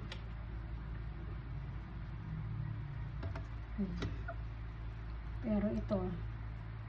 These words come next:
dahil hindi natanggal yung ulo, sisiksikan natin ng lemon.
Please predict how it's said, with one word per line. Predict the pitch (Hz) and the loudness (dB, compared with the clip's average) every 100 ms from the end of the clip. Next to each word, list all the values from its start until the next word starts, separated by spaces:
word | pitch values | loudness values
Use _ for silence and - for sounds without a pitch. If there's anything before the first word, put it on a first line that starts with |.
| - - - - - - - | -6 -6 -6 -6 -6 -6 4
dahil | 220 208 220 | 8 10 10
hindi | 220 208 208 | 10 10 10
natanggal | 208 214 202 196 196 | 8 8 8 10 8
yung | 196 220 | 8 6
ulo, | 262 220 196 214 | 6 8 8 8
sisiksikan | - 233 226 - 240 233 226 | 6 2 2 0 2 6 8
natin | 220 220 220 214 | 10 8 8 8
ng | 208 214 214 | 10 8 8
lemon. | 202 202 202 233 240 | 10 10 10 8 4